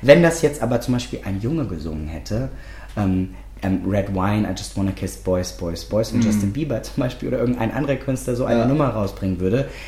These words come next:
Speaker 1: gibt's natürlich viel mehr Reibung und das wäre wieder schrecklich progressiv, weil Mädels wird natürlich auch mehr Sexualität irgendwie zugesprochen, also zumindest Fluidität in der
Speaker 2: Total.
Speaker 1: Sexualität.
Speaker 2: Ja.
Speaker 1: Deswegen kann Rita Ora natürlich so eine Nummer rausbringen und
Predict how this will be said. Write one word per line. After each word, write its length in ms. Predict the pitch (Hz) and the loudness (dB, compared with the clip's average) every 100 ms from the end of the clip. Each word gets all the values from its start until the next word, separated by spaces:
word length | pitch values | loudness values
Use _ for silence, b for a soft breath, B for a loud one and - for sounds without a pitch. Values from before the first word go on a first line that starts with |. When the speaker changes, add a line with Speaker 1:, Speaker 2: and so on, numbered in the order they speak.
| B B - | B B -4
Speaker 1:
gibt's 220 | 135 - | -2 0
natürlich 380 | 123 - 117 - | -4 -2 -6 -4
viel 140 | - | 0
mehr 220 | 127 107 | 2 2
Reibung 340 | 104 131 120 113 | 2 0 0 -2
und 80 | 110 | -2
das 180 | 110 - | -2 -2
wäre 120 | 107 | 0
wieder 180 | 120 104 | 0 -2
schrecklich 440 | - 165 - 131 | -4 -6 -6 -10
progressiv, 760 | - 127 117 - 165 156 175 113 | -10 -6 -6 -4 -2 -2 -4 0
weil 200 | 110 110 | 2 4
Mädels 520 | 117 139 160 170 - B B B | 4 4 4 0 -4 B B B
wird 160 | 135 143 | -2 0
natürlich 540 | 135 - 131 120 - | -2 -2 -2 -2 -4
auch 160 | 117 - | -6 -2
mehr 340 | 117 117 113 113 B B - | 2 4 2 0 B B -8
Sexualität 880 | - - - 113 113 - 127 120 - | -4 -2 0 0 -2 -4 -4 -4 -4
irgendwie 500 | 104 107 110 110 107 B - | -2 -2 -2 -4 -6 B -8
zugesprochen, 640 | - 123 - - 90 - | -4 -4 -4 -8 -8 -4
also 120 | 92 | -4
zumindest 500 | 101 120 120 123 123 | -2 2 2 2 0
Fluidität 920 | - 131 127 123 110 - 120 113 95 - | -2 2 4 4 0 -2 0 0 -4 -8
in 80 | 101 | -2
der 80 | 95 | -2
Speaker 2:
Total. 280 | 98 120 117 | 0 4 4
Speaker 1:
Sexualität. 520 | 98 104 - 123 143 | 4 -2 -2 0 0
Speaker 2:
Ja. 60 | B B B 113 | B B B -8
Speaker 1:
Deswegen 300 | 107 143 139 | 2 4 4
kann 240 | - 151 | 4 6
Rita 300 | 170 180 156 | 6 6 6
Ora 160 | 143 143 | 8 8
natürlich 460 | 135 123 131 123 117 | 6 2 0 0 0
so 100 | 120 | 0
eine 140 | 113 | 2
Nummer 260 | 104 98 92 | 4 4 4
rausbringen 680 | 90 95 - - 160 151 | 2 2 0 0 2 2
und 200 | 113 110 | 0 -2